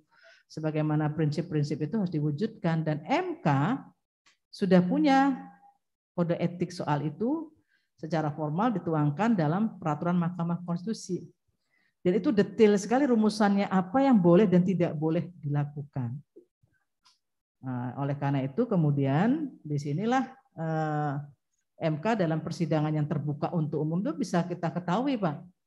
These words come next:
Oh, misalnya bukti-bukti sudah kelihatan seperti ini, kok kemudian putusan seperti ini, kan sesuatu yang,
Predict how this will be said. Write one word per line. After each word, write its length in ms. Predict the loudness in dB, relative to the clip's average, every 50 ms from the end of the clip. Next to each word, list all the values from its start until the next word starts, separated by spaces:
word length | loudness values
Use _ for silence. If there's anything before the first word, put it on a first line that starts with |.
| _ _ _ _ -2
Oh, 160 | 0 2 2
misalnya 400 | 4 2 2 2 2 2 2 2
bukti-bukti 640 | 2 0 0 0 2 2 2 0 0 -4 -2 -4 -4
sudah 240 | -2 0 0 0 2
kelihatan 400 | 2 2 0 0 2 0 -2 0
seperti 400 | -2 -2 -4 -4 -2 -2 -2 0
ini, 220 | 2 4 4 4 4
kok 160 | 2 0 0
kemudian 560 | 0 0 0 2 4 2 2 2 0 -4 -6 -16 _ _ _ _
putusan 400 | 0 0 2 4 6 6 6 6
seperti 400 | 6 4 2 2 2 4 4 4
ini, 80 | 4
kan 160 | 4 4 2 0 -2 -8 -14 _ _ _ _ _
sesuatu 460 | -12 -10 -8 -2 0 0 0 0 2
yang, 320 | 4 4 4 4 2 0